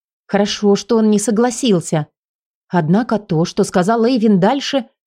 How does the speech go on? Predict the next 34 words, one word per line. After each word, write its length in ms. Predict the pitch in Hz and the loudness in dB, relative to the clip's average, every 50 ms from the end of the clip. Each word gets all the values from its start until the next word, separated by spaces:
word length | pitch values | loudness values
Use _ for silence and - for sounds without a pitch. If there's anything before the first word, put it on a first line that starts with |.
| _ _ _ | _ _ _
совершенно 680 | - - 226 240 294 - - - 339 262 214 190 170 | -4 -2 0 0 0 -2 -2 -2 0 2 2 2 2
выбило 380 | 156 190 214 185 156 175 175 180 | 2 2 2 2 2 2 2 4
из 160 | 175 165 151 | 2 2 2
головы 360 | 147 190 190 208 208 240 285 | 0 0 0 0 0 0 -2
все 200 | - - - 220 | -4 -2 0 2
мысли 280 | 220 233 240 - - 226 | 2 2 0 0 0 0
о 80 | 214 | -2
прошлом 480 | 220 226 277 302 294 269 - 208 185 208 240 | 0 0 0 0 0 0 0 2 2 2 2
и 20 | |
будущем, 580 | 226 226 285 247 175 175 151 - - 165 156 - _ _ _ _ _ _ - | 2 2 0 2 2 0 -2 0 -2 -2 -2 -4 _ _ _ _ _ _ -6
да 120 | 170 151 | -2 0
и 120 | 151 143 147 | 0 0 2
вообще 400 | 160 185 185 - - - 370 339 | 0 0 -2 -2 -2 0 2 2
обо 160 | 220 175 202 | 2 0 -2
всём. 420 | 202 - - 277 233 185 165 143 - _ _ _ _ _ _ _ _ _ _ _ _ - | -4 -2 -2 0 2 2 0 -2 -4 _ _ _ _ _ _ _ _ _ _ _ _ -8
"Я 400 | 185 156 139 147 160 160 156 160 | -4 -2 0 0 2 2 2 0
имею 340 | 160 170 175 180 170 151 | 2 2 2 2 2 0
в 40 | 143 | 0
виду, 320 | 139 156 147 139 160 208 233 | -2 -2 0 0 0 0 0
что 240 | - - - 151 | -2 -4 -4 -2
мы 140 | 147 151 160 | -2 0 0
должны 420 | 151 160 156 156 147 143 170 170 175 | 2 2 0 0 0 -2 0 2 2
убить 460 | 180 185 165 165 233 226 226 - - | 2 2 2 0 -2 -2 -2 -6 -8
твоего 300 | - 165 156 156 143 160 | -2 0 0 2 2 0
фамильяра", 760 | 151 - 180 160 165 170 180 165 196 196 175 147 139 131 - _ _ _ _ _ _ _ _ _ _ - | -2 0 0 0 2 2 2 2 0 0 0 -2 -4 -6 -8 _ _ _ _ _ _ _ _ _ _ -4
проговорил 480 | 180 165 147 180 165 202 220 233 226 | -2 0 0 2 0 2 2 2 0
подмастерье, 920 | 220 - 196 165 180 196 196 - - - 285 294 262 226 214 254 226 226 _ _ _ _ _ - | 0 -2 -2 0 2 0 0 0 -4 -4 -4 -2 -2 -2 -2 -4 -4 -6 _ _ _ _ _ -2
оглядываясь 680 | 220 214 180 190 202 247 240 202 208 220 208 202 - - | -2 0 0 2 2 2 2 2 2 2 0 0 0 2
на 140 | 214 208 | 2 2
дверь 240 | 196 185 220 254 226 | 2 2 0 2 2
и 40 | 214 | 4
мрачно 540 | 202 202 202 226 240 233 - - - 226 220 | 2 4 2 0 -2 -4 -6 -2 -2 -2 0
понижая 500 | 220 208 202 202 175 170 185 180 180 180 | 2 2 2 2 2 2 2 4 2 2
голос. 540 | 165 160 165 165 151 143 143 131 - - _ | 2 2 0 2 2 0 -2 -4 -6 -14 _